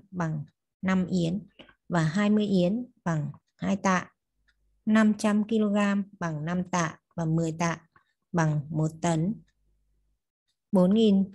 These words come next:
ki-lô-gam bằng bốn tấn. Và chín nghìn, chín trăm xăng ti mét vuông bằng chín deci mét vuông.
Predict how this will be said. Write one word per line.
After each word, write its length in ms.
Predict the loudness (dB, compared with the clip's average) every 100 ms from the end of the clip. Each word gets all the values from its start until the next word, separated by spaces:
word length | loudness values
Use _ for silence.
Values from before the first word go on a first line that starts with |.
| -4
ki-lô-gam 640 | -2 0 0 0 -2 -4 _ _ _ -8
bằng 340 | -6 -4 -6 -2
bốn 300 | -2 -2 0
tấn. 340 | 0 0 -6 _ _ _ _ _ _ _ _ _ _ _ _ _ _ _ _ _ _ _ _ _ _ _ _ _ -6
Và 200 | -4 -2
chín 360 | -2 0 2 2
nghìn, 340 | 2 2 -2 -8
chín 260 | 0 0 2
trăm 320 | 0 0 -2 -6 _ _ -8
xăng 240 | -4 -2
ti 60 | -2
mét 200 | -2 -2
vuông 320 | 0 0 0 -4 _ _ -6
bằng 280 | -4 -4 -8
chín 340 | -6 -4 -2 0
deci 300 | -2 -2 -4
mét 180 | -4 -2
vuông. 380 | 0 2 0